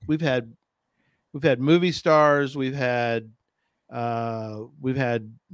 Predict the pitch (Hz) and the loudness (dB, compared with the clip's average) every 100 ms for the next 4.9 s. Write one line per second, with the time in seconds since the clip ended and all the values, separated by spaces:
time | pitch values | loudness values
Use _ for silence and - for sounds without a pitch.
0 | 147 139 175 175 143 156 151 147 147 147 | -4 0 2 2 0 0 0 0 -2 2
1 | 139 139 131 135 - 135 131 139 123 131 | 2 2 0 -6 -14 -2 2 2 0 -2
2 | 131 131 131 135 143 143 139 139 135 127 | -2 -2 2 4 6 4 2 0 0 -2
3 | 113 117 127 135 127 123 113 - _ - | -6 -8 -6 -2 0 0 -2 -10 _ -20
4 | _ 147 170 156 139 139 135 131 117 | _ 0 4 4 6 4 4 2 -4